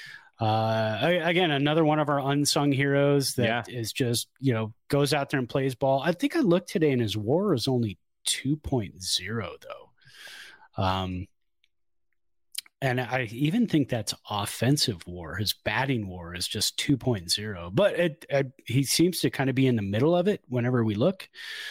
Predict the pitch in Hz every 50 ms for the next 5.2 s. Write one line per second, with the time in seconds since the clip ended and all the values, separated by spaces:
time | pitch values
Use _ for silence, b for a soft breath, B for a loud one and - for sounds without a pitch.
0 | B B B B - - - 98 101 101 98 98 95 95 95 - _ _ _ _
1 | _ _ _ _ _ _ _ B B B B B B B B B B B B B
2 | - - 165 147 143 143 143 135 - - - 185 196 190 180 180 180 175 160 -
3 | 170 160 151 147 139 131 - - - 180 185 190 180 180 175 156 139 151 143 151
4 | 175 175 170 - 95 127 127 147 170 180 180 175 175 175 170 165 - - 160 160
5 | 185 202 190 -